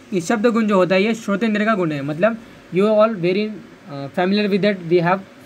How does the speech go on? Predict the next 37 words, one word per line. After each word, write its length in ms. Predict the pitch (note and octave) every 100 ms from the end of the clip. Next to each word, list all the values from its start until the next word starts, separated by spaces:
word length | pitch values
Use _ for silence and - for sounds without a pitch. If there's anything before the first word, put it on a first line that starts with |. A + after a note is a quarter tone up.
| -
five 320 | F3 G#3 G#3
sensory 440 | F3 E3 F3+ G#3 D3
organs, 300 | C#3+ D3+ C3+ - - - - - - - - - - - C#4
ears, 360 | G3+ G#3 B3 - - - - - D#3 E3
eyes, 280 | F3+ A3+ A3 - - - -
tongues, 300 | F#3 A3 A#3+ - - - - D3
जो 200 | D3 E3
nose 320 | D#3 F#3+ A3+
होते 180 | F#3 E3
हैं 60 | G#3
और 140 | G3
जो 140 | G#3+
skin 340 | - - F#3+ D#3+
है। 260 | D3+ C#3+ - - - -
तो 80 |
skin 460 | G#3+ F3+ - A#3+ A#3+
is 80 | F#3+
the 120 | G#3
largest 540 | F#3 D#3+ D#3+ A3 -
sensory 320 | E3+ D#3+ F#3 G3
organs 260 | C#3+ D3+ C3+
of, 120 | D#3+ E3+ - - - - - -
out 160 | E3 F3
of 140 | G3 A#3+ -
five, 280 | D#3 C#3+ D3
okay। 340 | E3 G#3 E3
तो 280 | D3 G3+ A#3 F3
we 120 | E3+
have 160 | F3
se-, 300 | G#3 G3 F3
five 280 | D#3+ E3+ G#3 G3+ - - -
sensory 280 | E3+ G#3 G#3+
organ, 320 | G#3 A3+ B3+
यानी 160 | E3+ E3+
कि 240 | G3+ G3+ - - - -
जो 220 | D#3 E3+
हम 320 | E3 F3 F3+